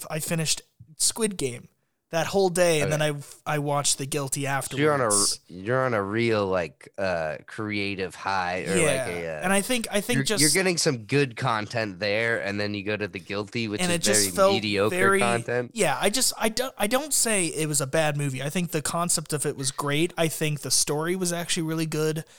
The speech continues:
Speaker 1: The end is a bit crazy, but I think it kind of rep-, it kind of felt like, uh, Nightcrawler in a way,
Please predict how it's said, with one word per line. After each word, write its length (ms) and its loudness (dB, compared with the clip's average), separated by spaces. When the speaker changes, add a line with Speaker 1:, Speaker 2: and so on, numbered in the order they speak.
Speaker 1:
The 300 -2
end 300 2
is 120 0
a 60 2
bit 340 2
crazy, 640 0
but 340 -2
I 120 0
think 260 -2
it 140 -4
kind 280 -2
of 240 -2
rep-, 320 -2
it 160 -2
kind 240 -2
of 100 -4
felt 300 2
like, 480 -2
uh, 380 -12
Nightcrawler 640 -4
in 100 -6
a 60 -2
way, 300 -10